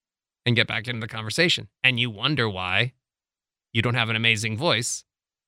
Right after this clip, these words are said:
and you're not influencing anyone and nobody else is feeling emotional about listening to you, and that every sound that's coming out of your mouth isn't making people happy or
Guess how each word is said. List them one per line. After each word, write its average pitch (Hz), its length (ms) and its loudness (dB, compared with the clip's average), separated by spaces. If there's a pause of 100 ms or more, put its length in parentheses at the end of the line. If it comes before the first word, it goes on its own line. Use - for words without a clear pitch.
(100)
and 117 120 4
you're 107 100 6
not 104 160 4
influencing 127 540 4
anyone 90 380 2 (720)
and 110 320 4
nobody 127 380 6
else 120 180 4
is - 260 -2
feeling 131 300 4
emotional 117 500 4
about 135 220 4
listening 170 380 2
to 202 100 -8
you, 294 240 0 (320)
and 123 180 4
that 123 140 2
every 139 360 2 (140)
sound 156 320 4
that's 156 140 2
coming 165 240 4
out 160 120 4
of 151 60 2
your 170 100 4
mouth 196 320 0 (480)
isn't 147 240 4
making 156 260 4
people 165 220 4
happy 196 360 0 (840)
or 131 300 4